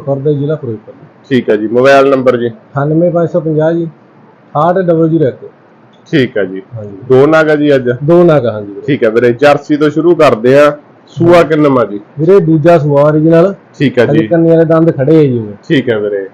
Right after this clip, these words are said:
Speaker 1: ਤੇ ਪਹਿਲਾਂ ਇਹਨਾਂ ਨੇ ਬਾਈ ਬਾਈ ਤੇਈ ਕਿਲੋ ਦੁੱਧ ਦਿੱਤਾ ਜੀ।
Speaker 2: ਖੁੱਲਾ ਹੀ ਦਿੱਤਾ ਜੀ?
Speaker 1: ਖੁੱਲਾ ਹੀ ਦਿੱਤਾ ਜੀ, ਘਰ ਦੀ ਵੈੜ ਆ ਜੀ,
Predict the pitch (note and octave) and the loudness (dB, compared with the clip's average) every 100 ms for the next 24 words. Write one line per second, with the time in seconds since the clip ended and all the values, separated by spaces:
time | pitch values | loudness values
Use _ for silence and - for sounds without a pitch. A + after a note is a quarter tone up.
0 | - D#3+ E3 E3+ F3 G3+ F#3+ F#3+ F#3+ F3 | -6 -4 -2 0 2 2 2 2 0 2
1 | F#3 F#3 - F#3 E3 E3 D#3+ E3 D#3 D#3 | 2 0 -6 -4 0 0 0 -2 -2 -2
2 | D#3+ D#3+ C#3 C3 A2 G#2 G2+ - C3 C#3 | 0 0 -2 -8 -6 -8 -8 -4 0 2
3 | C#3 G#2+ - F#2+ F3+ G3+ F3+ C#3+ B2+ C#3 | 0 -2 -6 -2 2 4 2 0 -4 -2
4 | F#3+ E3 D3 C#3 C3+ C#3+ C3+ | 0 0 0 0 0 0 -2